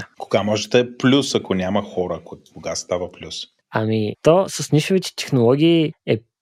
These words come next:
Speaker 2: плюс, защото понякога всъщност е по-лесно да намериш,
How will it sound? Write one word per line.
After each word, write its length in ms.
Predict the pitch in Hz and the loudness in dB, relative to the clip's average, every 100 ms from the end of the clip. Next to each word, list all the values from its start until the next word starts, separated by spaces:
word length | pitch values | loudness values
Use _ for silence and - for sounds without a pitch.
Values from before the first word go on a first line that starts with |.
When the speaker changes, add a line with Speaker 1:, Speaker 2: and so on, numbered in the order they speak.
| - | -2
Speaker 2:
плюс, 420 | 127 160 - 135 | 2 2 0 -6
защото 800 | 113 - 143 139 160 156 151 156 _ - | -8 0 0 2 4 4 2 0 _ -14
понякога 460 | - 127 147 - 160 | 0 2 4 2 -2
всъщност 400 | - 156 160 - | -2 -2 -4 -2
е 60 | 127 _ _ _ | -4 _ _ _
по-лесно 480 | - 143 139 135 131 | 4 4 4 2 0
да 120 | 113 | 2
намериш, 840 | 110 107 107 107 104 - - - | 0 0 0 -2 -4 -6 -8 -8